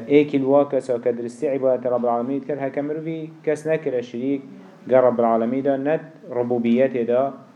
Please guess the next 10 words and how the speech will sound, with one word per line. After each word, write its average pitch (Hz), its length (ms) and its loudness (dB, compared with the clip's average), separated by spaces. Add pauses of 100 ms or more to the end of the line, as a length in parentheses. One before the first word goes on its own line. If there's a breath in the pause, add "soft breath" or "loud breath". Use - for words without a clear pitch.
(200)
و 113 40 -4
ند 131 260 0
الوهیت 123 560 -2
دا، 147 340 0 (280)
و 139 80 -6
ند 160 100 -4
اسماء 127 420 -6
و 117 40 -6
صفات 113 480 -4
دا. 110 240 -4